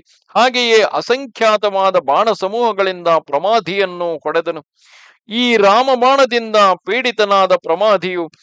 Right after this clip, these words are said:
ಅನೇಕ ಶಾಖೆಗಳಿಂದ ಕೂಡಿದ ದೊಡ್ಡ ಮರವು ಉರುಳಿ ಬೀಳುವಂತೆ ನೆಲದ ಮೇಲೆ ಬಿದ್ದನು. ಆಮೇಲೆ ಸ್ಥೂಲಾಕ್ಷನ ಕಣ್ಣುಗಳೆರಡನ್ನೂ ತೀಕ್ಷ್ಣವಾದ ಬಾಣಗಳಿಂದ ತುಂಬಿದುದಲ್ಲದೆ,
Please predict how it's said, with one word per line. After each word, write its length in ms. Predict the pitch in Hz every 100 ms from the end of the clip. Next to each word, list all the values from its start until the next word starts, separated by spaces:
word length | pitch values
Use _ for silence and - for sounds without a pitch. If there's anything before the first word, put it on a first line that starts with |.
| _ _ -
ಅನೇಕ 440 | 254 285 262 -
ಶಾಖೆಗಳಿಂದ 840 | 220 - 165 233 254 214 208 196 190
ಕೂಡಿದ 460 | - 196 202 185
ದೊಡ್ಡ 640 | 180 123 - 214 220 175 196
ಮರವು 680 | 190 147 185 233 196 190 175
ಉರುಳಿ 420 | 156 165 254 208
ಬೀಳುವಂತೆ 760 | 180 180 185 180 175 - 165 160
ನೆಲದ 340 | 139 185 208
ಮೇಲೆ 340 | 185 175 170
ಬಿದ್ದನು. 440 | 156 160 151 160 147 _ _ _ _ -
ಆಮೇಲೆ 600 | 226 226 220 208 202 190
ಸ್ಥೂಲಾಕ್ಷನ 880 | - 214 262 262 220 - - 190 185
ಕಣ್ಣುಗಳೆರಡನ್ನೂ 1300 | - 190 247 226 190 165 180 226 208 190 185 170
ತೀಕ್ಷ್ಣವಾದ 880 | 160 165 247 247 - 208 196 185 175
ಬಾಣಗಳಿಂದ 720 | 165 165 180 208 185 185 175 170 160 -
ತುಂಬಿದುದಲ್ಲದೆ, 840 | 156 214 202 180 175 170 165 165